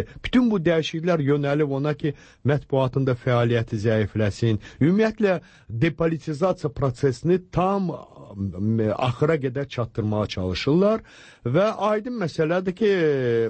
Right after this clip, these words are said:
avtoritar cəmiyyətlər özdə indiki bir mərhələdə ki, enerji, e, sahəsində, e, doğrudan qlobal proyektlər həyata keçirilir və iqtidarın əsas fikri, diqqəti ona yönəlibdir. Bütün bu siyasi fəallıq, o,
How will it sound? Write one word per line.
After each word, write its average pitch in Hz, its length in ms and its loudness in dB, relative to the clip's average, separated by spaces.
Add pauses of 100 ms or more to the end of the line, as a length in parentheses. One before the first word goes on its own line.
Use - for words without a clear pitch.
(100)
avtoritar 131 680 -2
cəmiyyətlər 110 800 0
özdə 110 300 0
indiki 117 480 0
bir 95 160 0
mərhələdə 95 680 0
ki, 98 180 -4
enerji, 98 680 2 (380)
e, 87 120 0 (640)
sahəsində, 98 840 0 (440)
e, 95 160 0
doğrudan 127 540 2
qlobal 113 440 -2
proyektlər 107 560 -2
həyata 131 400 -4
keçirilir 123 800 0
və 98 240 0
iqtidarın 104 580 0
əsas 113 380 -2
fikri, 101 400 -2
diqqəti 101 640 0
ona 110 280 2
yönəlibdir. 143 720 0 (720)
Bütün 269 240 2
bu 240 120 2
siyasi 196 520 0
fəallıq, 180 720 0
o, 139 420 -4